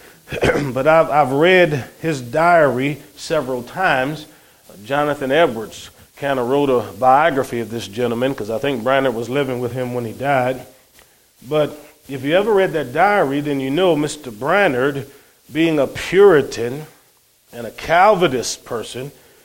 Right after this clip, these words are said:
was under the impression that it's very difficult to become a Christian, and he agonized page after page. It took him months, possibly even a year and a half, to ever believe that God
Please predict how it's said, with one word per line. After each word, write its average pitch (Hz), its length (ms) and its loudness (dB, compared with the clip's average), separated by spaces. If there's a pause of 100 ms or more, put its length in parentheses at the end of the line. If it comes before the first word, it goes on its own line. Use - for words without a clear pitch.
(160)
was 147 180 -4
under 185 220 2
the 175 100 6
impression 170 520 0
that 165 180 0
it's 139 120 -8
very 175 220 -4
difficult 156 560 -2
to 147 60 -10
become 143 320 -6
a - 40 -2
Christian, 131 540 -8
and 110 120 -16
he 165 160 -6
agonized 139 840 -2 (160)
page 180 460 -4
after - 240 -12 (120)
page. 180 440 0 (360)
It 160 140 -12
took 180 180 -4
him 160 140 -4
months, 131 580 -2
possibly 165 540 -4
even 147 140 -2
a 120 40 -4
year 180 280 4
and 156 80 0
a 120 40 -4
half, 202 300 2
to 113 100 -6
ever 185 460 4
believe 151 920 2
that 127 220 -2
God 151 560 4